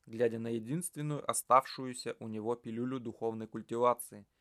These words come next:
Безумие и желание отражались на его лице. Дуэли. Поединки на гладиаторской арене потому и привлекали так много внимания, поскольку там сражались настоящие воины.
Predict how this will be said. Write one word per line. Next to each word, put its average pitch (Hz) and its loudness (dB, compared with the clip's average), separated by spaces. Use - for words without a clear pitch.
Безумие 123 -2
и 117 -10
желание 113 2
отражались 113 4
на 113 -8
его 110 -4
лице. 110 -8
Дуэли. 117 10
Поединки 117 -6
на 117 -12
гладиаторской 117 0
арене 107 -6
потому 117 -6
и 113 -14
привлекали 120 0
так 120 4
много 117 -4
внимания, 110 -2
поскольку 127 -4
там 117 -2
сражались 113 4
настоящие 113 0
воины. 104 -8